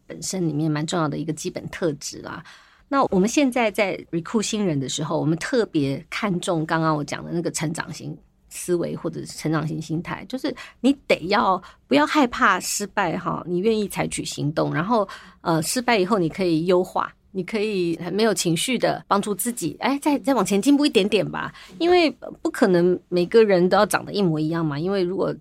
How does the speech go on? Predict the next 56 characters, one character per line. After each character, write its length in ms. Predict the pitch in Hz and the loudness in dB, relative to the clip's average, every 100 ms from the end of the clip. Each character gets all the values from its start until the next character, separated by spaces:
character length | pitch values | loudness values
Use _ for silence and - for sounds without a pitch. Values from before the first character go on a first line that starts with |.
| - | -4
长 180 | 147 | -2
得 60 | 151 | -2
一 100 | 233 | 0
模 200 | 196 170 | 2 2
一 80 | 165 | 0
样 160 | 185 | 2
的 80 | 160 | 0
话， 340 | 160 175 151 - - - - | 2 2 0 -4 -16 -20 -8
这 120 | 220 | -4
个 80 | 170 | -2
公 200 | 190 185 | -2 -4
司 180 | 180 | -4
就 240 | 175 180 156 | -2 -2 -2
太 400 | - 190 156 151 - - - | -2 -2 0 -2 -6 -14 -4
同 160 | 185 | 2
温 120 | 180 196 | 4 4
层， 160 | 185 | 2
我 80 | 147 | 4
们 140 | 160 | 4
不 80 | 165 | 4
会 140 | 202 208 | 4 4
有 120 | 147 - - | 4 -2 -6
创 220 | - 208 | -2 -2
新 160 | 170 196 | 0 -2
的 80 | 165 | -2
想 240 | - - | -4 -8
象。 240 | - 175 160 - - - - | -6 -6 -6 -14 -20 -20 0
但 140 | 311 | 2
是， 140 | 311 269 - - | 2 0 -2 0
嗯， 400 | 190 170 165 160 | 2 4 2 0
每 140 | 185 | -2
个 140 | 180 226 | 2 4
人 120 | 226 | 4
都 140 | 233 | 2
从 240 | 240 196 175 | 2 2 0
不 80 | 233 | 0
同 140 | 196 | 0
的 100 | 180 | 0
起 140 | - | -2
点 160 | 185 156 | -6 -4
开 200 | 175 185 | -2 -2
始， 380 | 185 - 139 - | -2 -4 -4 -2
要 200 | 208 175 | 0 0
往 240 | 165 160 165 | 0 -4 -4
同 160 | 180 | -4
一 60 | 196 | 0
个 180 | 180 160 | 0 -2
组 220 | - 143 | -4 -6
织 120 | 180 | -4
的 120 | 180 | -2
目 120 | 175 | -2
标 160 | 175 175 | 0 -2
前 240 | 180 151 | -2 -4
进 160 | 165 185 | -2 -2
的 80 | 156 | -2
话， 240 | 170 165 | 0 -2